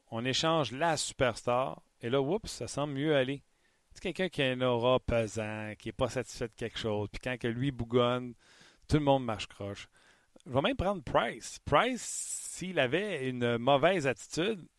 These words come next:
on le prend à part et on lui dit : « Carey, quand t'es en taille, il n'y a personne qui ose te parler, tout le monde est de même, puis ils font, ah,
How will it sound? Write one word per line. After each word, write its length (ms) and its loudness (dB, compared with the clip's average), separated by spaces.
on 100 0
le 60 -2
prend 160 -2
à 80 4
part 140 2
et 80 -2
on 60 0
lui 80 -2
dit : « 280 -10
Carey, 400 -2
quand 140 0
t'es 220 -4
en 140 -2
taille, 220 0
il 40 -4
n'y 40 0
a 40 -6
personne 280 -2
qui 80 -6
ose 120 -2
te 80 -2
parler, 260 -4
tout 140 -16
le 20 -8
monde 160 -6
est 60 -12
de 60 -14
même, 240 -8
puis 100 -12
ils 60 -14
font, 200 -14
ah, 40 -16